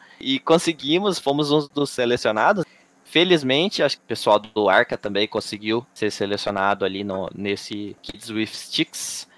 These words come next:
Então, esse é um projeto que a gente vai implementar com certeza os empréstimos de taco, que a gente já faz, né,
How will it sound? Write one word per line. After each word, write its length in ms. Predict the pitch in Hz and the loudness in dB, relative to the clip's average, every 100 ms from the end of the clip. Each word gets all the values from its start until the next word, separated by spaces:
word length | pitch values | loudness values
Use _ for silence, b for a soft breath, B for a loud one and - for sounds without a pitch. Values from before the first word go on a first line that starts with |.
| b b | b b
Então, 760 | 110 104 - 117 131 139 147 - | -8 -4 4 6 6 6 4 2
esse 380 | 120 127 - 135 | 2 0 2 2
é 60 | |
um 200 | 139 147 | 4 2
projeto 380 | 156 139 139 - | 0 4 4 2
que 40 | |
a 40 | 131 | -2
gente 220 | 135 131 | -4 -4
vai 140 | 123 | 0
implementar 440 | 143 160 151 139 139 | 0 0 -2 -2 -2
com 120 | 139 | -2
certeza 480 | 131 131 - 127 123 120 | -4 -6 -2 -2 -2 -4
os 160 | 120 | -6
empréstimos 680 | 120 120 120 - 120 123 117 | -2 4 4 2 -10 -10 -8
de 100 | 123 | -2
taco, 320 | - 185 - | 4 4 2
que 80 | - | -8
a 40 | |
gente 300 | 120 120 - | -6 -6 -8
já 200 | 117 123 | 0 2
faz, 420 | 131 117 123 185 151 | 2 2 2 2 0
né, 160 | 156 | -4